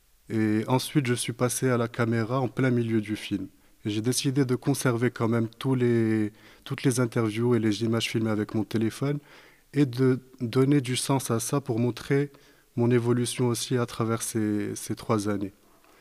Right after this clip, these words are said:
Donc, euh, pendant que je filmais tout ça, que ce soit avec mon téléphone ou, ou ma caméra, c'était, euh, moi et les gens que, avec qui je faisais des interviews. Donc, euh, j'étais tout seul pendant bien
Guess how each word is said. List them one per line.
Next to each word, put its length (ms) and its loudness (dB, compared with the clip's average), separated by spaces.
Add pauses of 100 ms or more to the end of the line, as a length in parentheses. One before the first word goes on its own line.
(300)
Donc, 380 -2
euh, 160 0 (120)
pendant 260 4
que 120 0
je 80 -2
filmais 320 2
tout 160 -6
ça, 180 0
que 100 -4
ce 100 -4
soit 160 0
avec 220 -2
mon 120 -2
téléphone 580 -2
ou, 440 -2 (340)
ou 60 -2
ma 140 2
caméra, 500 2
c'était, 500 0 (800)
euh, 640 0 (260)
moi 520 4 (440)
et 120 0
les 140 4
gens 180 2
que, 840 0 (760)
avec 180 2
qui 100 -2
je 80 -2
faisais 280 2
des 180 0
interviews. 540 -4 (440)
Donc, 280 -4
euh, 100 2
j'étais 360 -2
tout 200 -4
seul 240 -2
pendant 320 0
bien 460 0